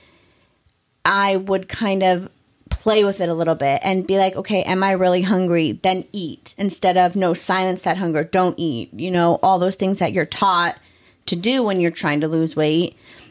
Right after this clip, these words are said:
And it was a weird shift for me to be able to allow myself to have that without guilt.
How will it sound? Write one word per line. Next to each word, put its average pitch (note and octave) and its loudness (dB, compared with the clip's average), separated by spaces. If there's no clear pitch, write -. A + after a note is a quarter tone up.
And A3+ 0
it G3+ -2
was G3+ -2
a G3 0
weird G#3+ 0
shift G#3+ 0
for G#3+ -6
me F#3+ -4
to F#3+ 2
be F#3+ -2
able F#3 2
to G#3 0
allow F3+ 2
myself F3+ -2
to F#3 -2
have F3 -2
that F#3+ 0
without F3 -2
guilt. G3 2